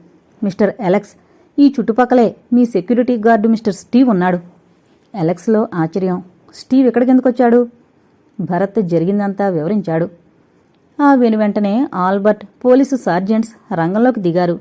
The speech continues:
స్టీవ్ను వెతికేందుకు. మరో రెండు నిమిషాలు గడిచాక ఆ మూల నుండి సర్జెంట్ కేక,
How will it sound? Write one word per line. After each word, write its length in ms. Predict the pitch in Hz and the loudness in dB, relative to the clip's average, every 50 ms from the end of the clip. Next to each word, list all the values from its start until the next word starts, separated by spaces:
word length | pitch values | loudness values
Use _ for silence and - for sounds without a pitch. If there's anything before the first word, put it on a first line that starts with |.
| - | -8
స్టీవ్ను 360 | - - - 269 262 262 247 214 | -6 -2 0 2 4 4 4 2
వెతికేందుకు. 600 | 175 151 - - 220 202 190 170 - 185 190 - - _ _ _ _ _ _ _ _ _ _ _ _ _ _ _ _ _ _ - | 0 -2 -2 -2 -2 -2 -2 -2 -4 -6 -8 -8 -12 _ _ _ _ _ _ _ _ _ _ _ _ _ _ _ _ _ _ 0
మరో 280 | 254 254 247 240 247 240 | 2 2 4 4 4 4
రెండు 240 | 233 233 233 220 | 6 4 4 4
నిమిషాలు 400 | 196 180 180 196 - 254 247 262 | 2 0 -2 -2 0 0 2 2
గడిచాక 720 | 233 226 214 214 214 226 202 170 175 175 190 233 262 277 285 - | 2 2 0 0 0 0 0 0 0 -2 0 0 -2 -2 -4 -6
ఆ 220 | 214 196 190 190 185 | -6 -6 -4 -4 -4
మూల 260 | 175 170 175 196 220 | -4 -2 -2 -2 0
నుండి 400 | 233 233 226 214 220 214 220 226 | 2 2 2 4 2 0 -2 -4
సర్జెంట్ 560 | 226 - - 185 170 175 185 202 214 214 208 | -6 -8 -6 -6 -4 -4 -2 -2 -2 -2 -2
కేక, 360 | - - 165 170 170 190 185 | -4 -4 -4 -4 -4 -4 -6